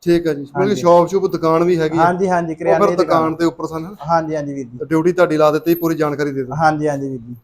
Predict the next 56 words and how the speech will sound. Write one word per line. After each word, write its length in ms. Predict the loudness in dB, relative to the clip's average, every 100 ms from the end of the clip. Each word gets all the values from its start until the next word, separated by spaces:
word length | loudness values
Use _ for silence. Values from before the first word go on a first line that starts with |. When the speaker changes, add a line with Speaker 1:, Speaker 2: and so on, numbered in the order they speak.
| _
Speaker 1:
ਲਓ 180 | -2 -2
ਜ਼ਰੂਰ 340 | -2 -2 -4
ਜੀ, 120 | -4
ਵਧੀਆ 180 | -2 0
Speaker 2:
ਹਾਂਜੀ। 140 | 0 -2
Speaker 1:
ਗੱਲ 160 | -2
ਆ। 60 | -2
Speaker 2:
ਇਹ 80 | 0
ਨੀਲੀ 300 | 2 2 2
ਦੀ 100 | 2
ਝੋਟੀ 320 | 4 4 2
ਵੀਰੇ 180 | -2 -2
ਦੂਜਾ 280 | 0 0
ਸੂਆ 340 | 0 -2 -2 0
ਵਾ। 240 | -2 -8 _ -2
Speaker 1:
ਹੂੰ, 100 | 0
ਹੂੰ, 140 | 0
ਹੂੰ, 120 | -4 -6
ਹੂੰ। 140 | -12 -8
Speaker 2:
ਹਾਂ। 300 | -6 -6 -12 -18 _ -2
Speaker 1:
ਲਓ 80 |
ਦੋਸਤੋ, 420 | -2 2 4 4 4
ਅਹ, 40 |
ਸ਼ੁਰੂਆਤ 580 | 2 2 6 6 6 6
ਇਸੇ 380 | 2 6 6 6
ਝੋਟੀ 280 | 6 4
ਤੋਂ 120 | 2 2
ਕਰਾਂਗੇ। 500 | 2 2 0 -2 -6 _ _ -20 _ -2
ਬਾਕੀ 280 | -2 0 -4
ਪੱਖ 340 | 2 2 2
ਪੁੱਖ 180 | -6 -4
ਵੇਖੋ 280 | -4 -2 -4
ਤੁਸੀਂ, 240 | -2 -4
ਠੀਕ 160 | -2 -2
ਆ 60 |
ਜੀ, 200 | -2 -4 -10 _ _
ਬਹੁਤ 220 | 0 0
ਸੋਹਣਾ 260 | 0 -2 -2
ਹੈ। 140 | -4 -12 -14
Speaker 2:
ਹਾਂਜੀ। 280 | -12 -10 -12 -4
Speaker 1:
ਰੰਗ 220 | -2 0
ਢੰਗ 220 | 0 -2
ਬਹੁਤ 240 | 2 2 2
ਵਧੀਆ, 320 | 0 0 0
ਬਾਕੀ 260 | 0 -4 -4
ਕੱਦ 260 | -2 -2
ਕੁੱਦ 180 | -4 -4
ਬਹੁਤ 200 | -2 -2
ਜ਼ਿਆਦਾ 160 | 0 -4
ਸੋਹਣਾ 260 | -4 -10
ਸਿੰਗਲ 320 | -10 -6 -2
ਹੱਡੀ 140 | -2 -2
ਦੇ 120 | -4
ਵਿੱਚ। 260 | -4 -4 -4
Speaker 2:
ਹਾਂਜੀ, 300 | -4 -6 -12
ਹਾਂਜੀ। 200 | -14